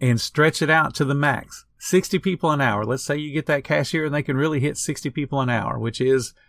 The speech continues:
taking one order every single minute. The business tops out at a hundred and sixty-eight thousand dollars, and the owner will make a whopping forty-seven thousand dollars. But remember, that takes sixty guests each and every hour that you're open,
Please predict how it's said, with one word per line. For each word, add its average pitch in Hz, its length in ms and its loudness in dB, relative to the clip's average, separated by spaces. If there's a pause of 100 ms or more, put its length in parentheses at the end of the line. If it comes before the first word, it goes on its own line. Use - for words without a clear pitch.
(220)
taking 120 300 2
one 175 180 6
order 190 300 4
every 143 340 2
single 151 340 -2
minute. 131 520 -4
The 123 100 4
business 165 500 4
tops - 380 2
out 147 220 4
at 123 120 2
a 117 100 2
hundred 147 360 2
and 135 80 0
sixty-eight 147 720 -4
thousand 135 540 -2
dollars, - 560 -6 (100)
and 120 160 4
the 131 140 2
owner 170 540 2 (200)
will 131 240 2
make 131 260 0
a 151 120 0
whopping 135 520 2
forty-seven 123 760 0
thousand 110 420 -2
dollars. 110 520 -8 (100)
But 123 160 4
remember, 156 380 4
that 139 240 4
takes - 340 -2
sixty - 540 0
guests 156 480 2
each 190 260 -2
and 185 100 -2
every 175 300 -4
hour 160 300 2
that 139 180 -4
you're 147 100 -4
open, 127 380 0